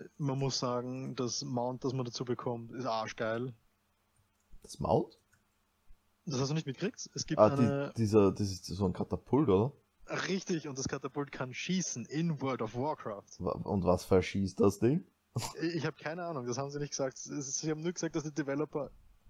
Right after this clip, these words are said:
Speaker 1: betteln mussten, dass das World of Warcraft Team ihnen ein Mount gibt, das tatsächlich wie in, äh, Warcraft drei schießen kann.
Speaker 2: Ja, das ist cool. <laughs>
Speaker 1: Also,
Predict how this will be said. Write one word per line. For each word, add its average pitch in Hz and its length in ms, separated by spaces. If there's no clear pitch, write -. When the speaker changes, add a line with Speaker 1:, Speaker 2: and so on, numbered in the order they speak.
Speaker 1:
betteln 131 460
mussten, 135 580
dass 135 140
das 135 140
World 139 140
of 135 120
Warcraft 139 440
Team 139 280
ihnen 131 240
ein 131 200
Mount 143 460
gibt, - 420
das 127 120
tatsächlich 147 680
wie 139 380
in, 135 280
äh, 123 480
Warcraft 135 500
drei 123 380
schießen 131 440
kann. 101 200
Speaker 2:
Ja, 90 220
das 92 160
ist 92 240
cool. 101 280
<laughs> 127 60
Speaker 1:
Also, 135 320